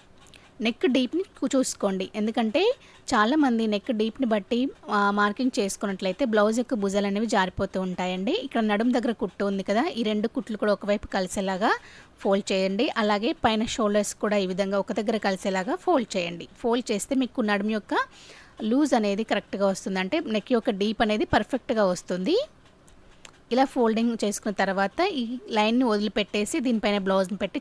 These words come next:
చూసుకోండి. వీడియోలో చూపిస్తున్నట్టుగా ఉన్నదానికంటే ఒక హాఫ్ ఇంచు పైకి మార్క్ చేసుకోండి, లేదా పైపింగ్ చేస్తాం అలాంటివి అనుకుంటే ఉన్న వరకు మార్క్ చేసుకుంటే సరిపోతుంది. ఇప్పుడు నెక్ డీప్ చూసుకున్నట్లయితే పదకొండు ఇంచులు ఉందండి.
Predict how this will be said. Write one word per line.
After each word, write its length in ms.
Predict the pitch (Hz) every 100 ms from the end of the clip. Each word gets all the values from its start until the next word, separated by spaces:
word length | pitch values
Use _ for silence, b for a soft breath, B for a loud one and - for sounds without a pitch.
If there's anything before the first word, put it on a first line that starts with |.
| 339
చూసుకోండి. 420 | 269 - 202 190
వీడియోలో 220 | 196 202 196
చూపిస్తున్నట్టుగా 720 | 208 202 190 214 190 214 240 415 - B B B 233
ఉన్నదానికంటే 580 | 233 262 262 240 220 240
ఒక 120 | 226 262 233
హాఫ్ 200 | 208 247
ఇంచు 160 | 220 370 -
పైకి 240 | 294 254 226
మార్క్ 200 | 208 185 -
చేసుకోండి, 540 | 196 180 - 190 185 196 208
లేదా 200 | 208 302 480 - B B 240
పైపింగ్ 340 | 247 262 247
చేస్తాం 320 | 233 220 226 214
అలాంటివి 340 | 208 208 208 214
అనుకుంటే 360 | 202 220 220 415 302
ఉన్న 120 | 247
వరకు 220 | 240 - 233
మార్క్ 200 | 220 196 -
చేసుకుంటే 400 | 202 - 202 339
సరిపోతుంది. 640 | 330 233 185 185 208 190 370 587 _ - - - - - _ _ - - - b b b b - 277
ఇప్పుడు 200 | - 381 294
నెక్ 200 | - 240
డీప్ 180 | 226 208 254
చూసుకున్నట్లయితే 640 | 240 - 226 214 214 302 -
పదకొండు 400 | 226 208 240 214
ఇంచులు 280 | 208 - 214 185
ఉందండి. 340 | 185 185 330